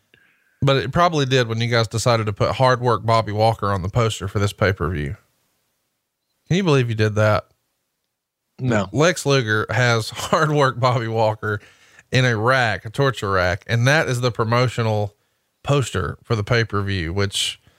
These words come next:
Speaker 1: it just tells you how, I don't know. There, the, the, definitely Turner was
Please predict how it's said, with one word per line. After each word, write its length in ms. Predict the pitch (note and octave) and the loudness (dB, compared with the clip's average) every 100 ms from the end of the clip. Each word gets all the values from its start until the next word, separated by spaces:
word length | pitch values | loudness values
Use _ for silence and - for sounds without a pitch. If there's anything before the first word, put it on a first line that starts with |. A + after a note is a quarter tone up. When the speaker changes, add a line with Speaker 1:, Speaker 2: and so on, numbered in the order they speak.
| _ _ B2 | _ _ -2
Speaker 1:
it 60 | |
just 180 | D3 D3 | -2 0
tells 240 | D3 C#3 | 2 2
you 100 | A#2 | 0
how, 480 | A2 A#2 A2 G#2 G2+ - _ _ _ _ _ _ _ - - | 0 2 2 0 -2 -8 _ _ _ _ _ _ _ -12 -2
I 160 | A#2 | 0
don't 140 | A2+ F#2+ | 0 -2
know. 260 | C#2 - | -6 -8
There, 260 | - B2+ E2 | -2 0 0
the, 200 | B2 F2+ | -2 -4
the, 320 | A#2+ D#2+ G#2 - | -6 -10 -10 -4
definitely 440 | E3 E3 E3 A#2 A#2 | -2 0 -2 -4 0
Turner 460 | C#3+ C#3 A#2 G#2+ | 2 2 2 0
was 440 | A2 A2+ G#2+ G2+ | 0 0 0 -4